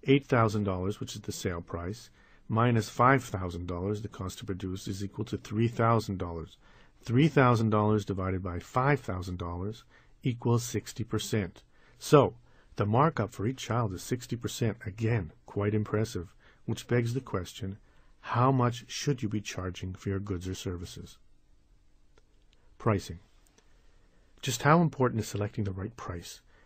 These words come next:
It could mean the difference between success and failure. The wrong price can put you out of business. Finding that magic number requires careful thought and planning. In the previous example, we know that you must charge at least five hundred dollars per child to break even.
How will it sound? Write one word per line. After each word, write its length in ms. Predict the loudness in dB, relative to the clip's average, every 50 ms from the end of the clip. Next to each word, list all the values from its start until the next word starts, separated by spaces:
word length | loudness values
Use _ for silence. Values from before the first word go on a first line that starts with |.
| _ -4
It 140 | -4 -4 0
could 140 | 0 0 2
mean 160 | 4 4 4
the 80 | 2 2
difference 380 | 2 0 0 0 -2 -2 -4 -8
between 320 | -14 -8 -4 -2 -2 -2
success 560 | -2 -4 -8 -8 -6 -4 -4 -4 -4 -4 -6
and 120 | -6 -6 -2
failure. 520 | 0 2 2 4 2 2 0 -4 -8 -12 _ -20 -20 _ -20 -20 -12 _
The 100 | -2 0
wrong 360 | 4 6 8 8 8 6 4
price 340 | 2 -2 -4 -4 -4 -6 -8
can 160 | -8 -10 -6
put 260 | -4 -4 -4 -4 -2
you 100 | -2 -2
out 80 | -2 -2
of 120 | -4 -2
business. 420 | 0 0 0 0 -4 -10 -14 -20 -20 _ _ -20 -20 -20 -20 _
Finding 400 | -4 0 4 4 6 6 4 4
that 240 | 2 -2 -2 -4 -2
magic 440 | -2 0 0 0 0 -2 -4 -4 -2
number 260 | 0 2 2 2 0
requires 500 | 0 -2 -6 -8 -8 -8 -8 -8 -8 -10
careful 380 | -4 -2 -2 -2 0 -2 -4
thought 300 | -4 -2 -4 -2 -2 0
and 140 | -2 -2 -4
planning. 380 | -4 -4 -4 -4 -4 -6 -10 -14 _ _ -20 -20 -20 -20 -20 -20 _ -2
In 100 | 2 4
the 80 | 4 4
previous 380 | 4 4 4 4 4 2 0
example, 480 | -2 -4 -4 -4 -4 -4 -4 -4 -2 0
we 140 | 2 4 4
know 240 | 4 6 6 4 4
that 180 | 2 0 0
you 60 | 2
must 240 | 2 2 0 0 -4
charge 320 | -4 -2 0 0 0 -2 -4
at 100 | -4 -4
least 200 | -6 -6 -8 -12 _ -4
five 300 | -2 2 2 2 2 2
hundred 280 | 0 2 2 2 2
dollars 380 | 2 2 2 4 2 2 0 0
per 180 | 0 2 2
child 400 | 2 2 2 4 4 4 4 2
to 60 | -2 -2
break 280 | -2 -2 -2 -2 -2
even. 300 | -4 -4 -4 -4 -8 -12